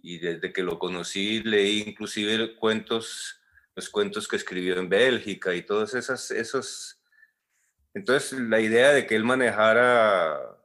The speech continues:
estos recuerdos a mí me parecía atractiva y,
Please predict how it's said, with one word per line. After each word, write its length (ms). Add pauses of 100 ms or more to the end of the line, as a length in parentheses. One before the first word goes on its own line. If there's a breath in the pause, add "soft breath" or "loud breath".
(120)
estos 360
recuerdos 580
a 40
mí 120
me 100
parecía 460
atractiva 640 (920)
y, 880